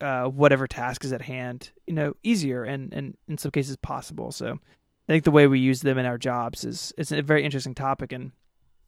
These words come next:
I think one, to tie back to I O S nine, like, one, I think that Apple's interested in, like, they're making the iPad more useful to do work on for a lot of different types of people. And I think that's, I think that's great. And, um, but yes, thank you guys. Thank you, listeners.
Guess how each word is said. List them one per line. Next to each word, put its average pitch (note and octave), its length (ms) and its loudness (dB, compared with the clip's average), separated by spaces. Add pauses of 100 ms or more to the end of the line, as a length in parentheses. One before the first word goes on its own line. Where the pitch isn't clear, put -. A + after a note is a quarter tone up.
(420)
I E3 60 4
think F#3+ 140 4
one, F3 240 4
to E3 100 -4
tie D3 240 4
back C#3+ 160 0
to C#3 80 -4
I C3+ 100 0
O B2+ 60 -2
S C3+ 140 -8
nine, E3 400 2 (480)
like, D3+ 120 -4
one, F#3+ 180 8
I - 20 8
think G3+ 140 4
that E3+ 120 6
Apple's F#3 220 4
interested D3+ 480 -4
in, A2 260 -10
like, C#3 140 -4
they're D3+ 100 6
making D3+ 460 2
the C#3 120 -2
iPad C#3+ 360 4
more C3+ 260 2
useful C#3 340 2
to C3 60 -2
do C3+ 140 4
work D#3 280 -4
on A#2+ 300 -4 (380)
for D3+ 100 4
a C#3 60 8
lot C3 180 4
of C3 100 0
different C#3 280 -2
types C3+ 200 -2
of C3+ 60 -6
people. F3+ 420 0 (560)
And B2+ 420 -4
I C#3+ 100 -6
think C#3+ 180 -4
that's, - 380 -4
I D#3 60 0
think D#3 100 4
that's C#3+ 160 2
great. B2 420 -6 (160)
And, C3 300 -8
um, B2+ 320 -6 (260)
but D3+ 60 2
yes, C3 220 -2
thank D#3+ 160 2
you D#3 80 0
guys. C#3 340 6
Thank D3+ 220 2
you, C#3 120 4
listeners. C3 680 -2